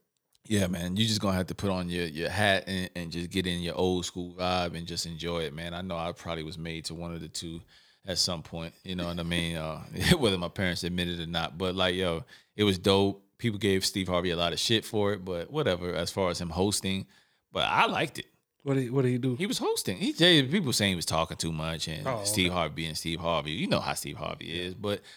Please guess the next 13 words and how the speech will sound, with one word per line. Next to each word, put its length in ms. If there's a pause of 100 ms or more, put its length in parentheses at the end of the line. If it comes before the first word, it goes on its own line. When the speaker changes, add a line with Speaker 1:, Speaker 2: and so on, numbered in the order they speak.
(160)
Speaker 1:
I 80
mean, 340 (260)
if 100
you 200
ever 160
got 220
the 60
chance 360
to 100
host 400 (360)
your 240
favorite 440
artist 560